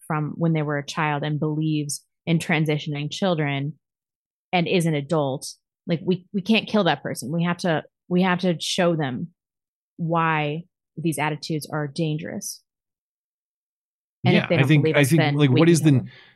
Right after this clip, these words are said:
Speaker 2: there are aspects of morality that are, that are how you treat yourself, of course. Like, there are
Speaker 1: Mm-hmm.
Speaker 2: better and worse ways to live your life as an individual.
Speaker 1: Yeah.
Speaker 2: We talk about crime and things for which we punish,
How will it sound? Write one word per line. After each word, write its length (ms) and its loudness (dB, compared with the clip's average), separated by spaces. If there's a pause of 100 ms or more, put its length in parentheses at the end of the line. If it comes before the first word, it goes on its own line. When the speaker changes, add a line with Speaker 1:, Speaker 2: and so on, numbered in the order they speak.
(220)
Speaker 2:
there 200 4
are 160 4
aspects 460 2
of 140 2
morality 540 0
that 140 0
are, 260 -2
that 140 -2
are 300 -4 (480)
how 200 0
you 160 2
treat 280 0
yourself, 520 -6
of 120 -14
course. 300 -10
Like, 80 -8
there 160 2
are 60 2
Speaker 1:
Mm-hmm. 100 -8
Speaker 2:
better 300 0
and 160 2
worse 240 -2
ways 320 -2
to 100 -6
live 240 -2
your 140 -2
life 300 -6
as 120 -6
an 80 0
individual. 320 0
Speaker 1:
Yeah. 200 2
Speaker 2:
We 60 0
talk 160 0
about 220 0
crime 580 0
and 180 2
things 240 0
for 140 -2
which 200 -2
we 80 -2
punish, 520 -2